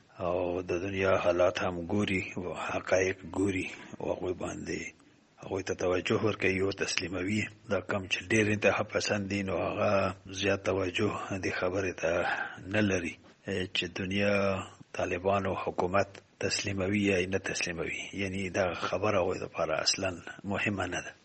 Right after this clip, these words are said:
او کوم حقیقت پسند خلک دي، نو هغوی ته پته ده چې دا، آه، ضرورت لري چې دنیا د افغانستان حکومت، آه، وپیژني.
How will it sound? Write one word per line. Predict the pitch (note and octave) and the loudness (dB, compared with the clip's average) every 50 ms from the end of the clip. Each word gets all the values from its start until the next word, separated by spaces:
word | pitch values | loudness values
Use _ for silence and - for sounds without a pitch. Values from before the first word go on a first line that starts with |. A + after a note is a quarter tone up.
| - - - - - - - | -20 -20 -20 -20 -20 -16 -6
او | - - A2 G2+ | -2 0 2 2
کوم | F2+ - - G#2 | 2 0 0 0
حقیقت | G2+ F#2+ - G#2+ F#2+ - A2 - - G#2 G2 G2+ | 0 0 0 0 0 -2 -4 -2 -2 -2 -2 -2
پسند | - A2 G2 - C3 B2 A#2+ - | -2 0 4 6 6 6 6 6
خلک | - A#2+ A2 A2 G#2+ G2+ G#2 | 6 6 6 6 4 0 0
دي، | A2+ G#2 | 0 0
نو | G2 F#2+ | 0 0
هغوی | F#2+ F#2+ G2+ G2 G2 | -2 -2 -2 -2 -2
ته | - G2+ | -2 -2
پته | - - G#2 G2+ - G2+ F#2+ | 0 0 0 0 -2 -4 -6
ده | F#2+ - | -6 -6
چې | - - - | -6 -6 -6
دا، | E2+ - - - - - - - | -4 -4 -6 -6 -8 -12 -8 -4
آه، | G2+ G2 F#2 F#2+ G2 F#2 | -2 0 0 2 0 0
ضرورت | F2 G2+ G2+ F#2+ F#2+ G2 G2 G2+ G2+ F#2+ F#2 F2+ | 2 4 4 4 4 6 6 6 6 6 4 0
لري | F#2 F#2+ F2+ F2 D#2+ D#2+ - - - - - _ _ - - - - | -2 -2 -2 -4 -6 -8 -10 -16 -20 -20 -20 _ _ -20 -20 -16 -10
چې | - - F2 E2+ | -8 -6 -6 -4
دنیا | F#2 F2 F2+ F#2 F#2+ F#2+ F#2 E2+ E2 - - - - - - - F#2 E2 | -6 -6 -4 -2 -2 -2 -2 -2 -4 -8 -10 -14 -16 -14 -12 -8 -4 -2
د | F2 | -2
افغانستان | E2+ E2+ - - E2 F2 F#2 - - - F2 D#2+ E2+ | -2 -2 -4 -6 -8 -6 -4 -2 -2 0 0 -2 -2
حکومت، | F2 E2+ D#2 - F2+ F2+ F#2 F#2 G2 - - - - - - | -4 -6 -6 -6 -4 -2 0 0 -2 -2 -6 -16 -14 -12 -8
آه، | F#2+ F#2+ F#2 G2 | -6 -6 -4 -4
وپیژني. | G#2 F#2+ F#2 - G#2 G2+ F#2+ G2 G2 F#2 F#2 E2+ | -4 -6 -4 -2 0 0 0 0 -2 -2 -4 -6